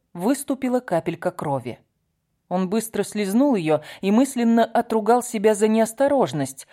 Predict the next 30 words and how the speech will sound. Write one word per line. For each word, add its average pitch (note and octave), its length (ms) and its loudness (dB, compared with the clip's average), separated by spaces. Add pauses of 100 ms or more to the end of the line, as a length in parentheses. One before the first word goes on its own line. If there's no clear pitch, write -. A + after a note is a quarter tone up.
(120)
Такие, F3 340 -4
как E3 320 -2
он, C4 280 2 (340)
умирали F3+ 480 2
от F#3+ 280 -2
подобных E3 520 0
оплошностей, G#3 840 -4
а F3+ 120 4
вовсе E3 400 -4
не E3+ 160 -2
от D#3+ 120 -2
лихорадки. G3 760 -6 (760)
С - 100 -20
тех - 280 -6
пор D4+ 220 2
она B3 200 4
была G#3+ 280 0
полна F#3+ 380 2
решимости G3 760 -4 (240)
стать F3 420 -4
его E3 240 -2
другом. D#3+ 500 -6 (360)
И G3 100 0
не G#3 140 2
просто C#4 420 0
другом, C#3+ 460 -4 (180)
она F#3+ 220 4
звала F3+ 340 2
его F3 400 0
братом, D3 680 -4